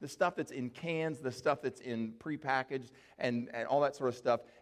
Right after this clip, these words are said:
is all in the interior aisles of the grocery store. That's the non-perishable items. Paul is saying here that the body that we receive at the resurrection will be, um, imperishable. Paul, under the inspiration of the Holy Spirit, saying that the body that we have now is perishable.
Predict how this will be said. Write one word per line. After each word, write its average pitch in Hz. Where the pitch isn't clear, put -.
is 131
all 143
in 143
the 143
interior 175
aisles 110
of 107
the 104
grocery 98
store. 90
That's 139
the 131
non-perishable 123
items. 113
Paul -
is -
saying 170
here 90
that 120
the 131
body 131
that 147
we 143
receive 139
at 123
the 123
resurrection 110
will 139
be, 117
um, 101
imperishable. 120
Paul, 156
under 151
the 131
inspiration 151
of 139
the 131
Holy 143
Spirit, 143
saying 139
that 120
the 113
body 131
that 156
we 143
have 117
now 131
is 131
perishable. 131